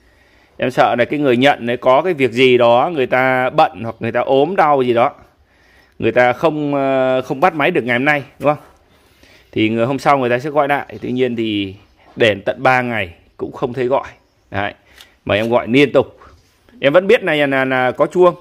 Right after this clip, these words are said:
có nhận máy nhưng mà nhất định không nghe máy nữa. Đấy. Thì qua đây thì cũng trao đổi các bác là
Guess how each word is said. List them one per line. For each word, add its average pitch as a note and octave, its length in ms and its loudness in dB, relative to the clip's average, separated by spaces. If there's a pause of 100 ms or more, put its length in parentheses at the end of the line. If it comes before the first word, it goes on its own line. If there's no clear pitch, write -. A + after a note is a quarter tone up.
(100)
có C#3+ 120 -2
nhận D#3+ 260 -4
máy B2+ 200 -2
nhưng D#3+ 200 -8
mà B2 220 -2
nhất C#3 160 -6
định - 140 -10
không C#3 160 -10
nghe C3+ 120 -4
máy B2+ 180 -6
nữa. - 120 -10 (240)
Đấy. A2 160 -10 (880)
Thì A2+ 160 0
qua C3+ 160 4
đây C3+ 180 4
thì B2 80 -2
cũng B2 120 -4
trao C3 140 0
đổi G#2+ 160 0
các A#2+ 80 -4
bác C#3+ 200 0
là A#2+ 180 -6